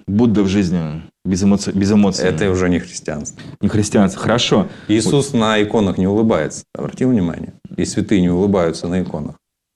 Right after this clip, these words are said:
Speaker 1: Может быть, это связано с тем, что люди в древности не умели улыбки человеческие изображать?
Speaker 2: Умели.
Speaker 1: <laughs> Ладно, семья Паутовых пишет. А, вы же,
Speaker 2: Мгм.
Speaker 1: вы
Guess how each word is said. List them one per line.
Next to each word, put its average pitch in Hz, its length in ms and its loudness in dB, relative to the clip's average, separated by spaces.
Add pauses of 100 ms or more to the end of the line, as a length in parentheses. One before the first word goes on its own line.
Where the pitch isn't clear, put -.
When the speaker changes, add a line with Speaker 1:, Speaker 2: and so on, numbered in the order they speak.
(580)
Speaker 1:
Может 104 240 4
быть, - 100 -14
это - 80 -12
связано 120 260 2
с - 60 -2
тем, 117 180 2
что 107 160 0
люди 113 220 4
в 101 40 0
древности 107 380 2
не 104 80 4
умели 110 240 4
улыбки 110 340 2
человеческие 87 480 -2
изображать? 85 580 -4
Speaker 2:
Умели. 82 640 0 (460)
Speaker 1:
<laughs> 170 480 -2
Ладно, 113 240 4
семья 139 320 2
Паутовых 151 520 2
пишет. 113 280 -2 (480)
А, 95 300 2
вы 151 240 4
же, 95 260 0 (120)
Speaker 2:
Мгм. 117 360 2
Speaker 1:
вы 107 300 2